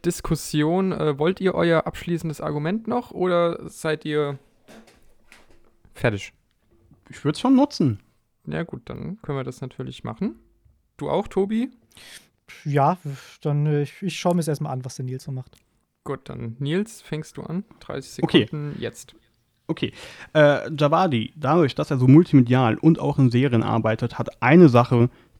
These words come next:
Speaker 2: die wir ihm nicht absprechen können. Er ist ein Genie, vor allem unter Zeitdruck. Wenn wir uns anhören, wie gut Game of Thrones geschrieben ist, die Musik, und beachten, dass er drei Wochen pro Folge maximal gehabt hat, grenzt das an ein Wunder.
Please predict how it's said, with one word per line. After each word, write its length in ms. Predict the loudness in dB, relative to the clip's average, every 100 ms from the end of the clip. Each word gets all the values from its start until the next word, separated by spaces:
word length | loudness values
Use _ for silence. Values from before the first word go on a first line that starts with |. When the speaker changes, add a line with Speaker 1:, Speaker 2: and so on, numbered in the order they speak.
| -6
Speaker 2:
die 100 | 2
wir 120 | 6
ihm 280 | 8 10 10
nicht 220 | 8 4
absprechen 400 | -10 -10 -14 -12
können. 260 | -10 -8 -6
Er 160 | -6 -6
ist 200 | -2 0
ein 100 | 0
Genie, 600 | 2 4 4 4 0 -8
vor 380 | -10 -10 -6 -2
allem 280 | 2 4 2
unter 300 | 0 -4 -10
Zeitdruck. 580 | -8 -8 -10 -18 -6
Wenn 120 | 2 4
wir 100 | 4
uns 140 | 2
anhören, 480 | 2 2 4 0 -2
wie 80 | -6
gut 280 | -6 -6 0
Game 160 | 0
of 100 | 0
Thrones 260 | -2 -4 -4
geschrieben 400 | -8 -2 4 4
ist, 180 | 2 0
die 40 |
Musik, 380 | 0 0 -6 -8 _ _ _
und 180 | -6 -4
beachten, 480 | -4 -4 -2 2 2
dass 160 | 0
er 60 | -4
drei 440 | -6 -4 0 2 0
Wochen 240 | 2 2
pro 180 | 2 -6
Folge 380 | 0 0 4 6
maximal 760 | 6 4 -2 2 2 2 0
gehabt 300 | -4 -8 -10
hat, 180 | -12 -8
grenzt 340 | 0 2 2
das 140 | -2 -4
an 180 | -4
ein 380 | 0 0 -2 2
Wunder. 420 | 8 8 6 0